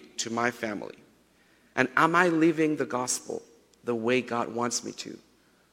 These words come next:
Or am I just pleasing myself, thinking I'm living the faith the right way? Am I trying to please others around me?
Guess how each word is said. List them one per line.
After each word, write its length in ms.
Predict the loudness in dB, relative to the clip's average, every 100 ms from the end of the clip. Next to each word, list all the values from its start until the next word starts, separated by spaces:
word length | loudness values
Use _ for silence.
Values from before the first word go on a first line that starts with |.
| _ _
Or 200 | 0 2
am 160 | 4 4
I 80 | 4
just 360 | 2 -2 -2
pleasing 640 | -2 0 2 0 0 -2 -6 -18 -20 _ _ _ _ _
myself, 1000 | -8 0 2 2 2 2 0 -4 -16 -20 -20 _ _ _ _ _
thinking 420 | 2 2 2 2
I'm 160 | 2 2
living 460 | 2 2 0 -2 -4
the 100 | -6
faith 480 | 0 0 0 -6
the 80 | -4
right 260 | 0 0 -2
way? 340 | -2 -2 -4 -10 -20 _ _ _ _ _ _ _ _ _ _ -6
Am 140 | 0
I 80 | 0
trying 260 | 0 0
to 100 | -2
please 320 | -6 -6 -6 0
others 540 | 0 0 -2 -6 -10 -8
around 360 | -6 -4 -4 -6
me? 120 | -12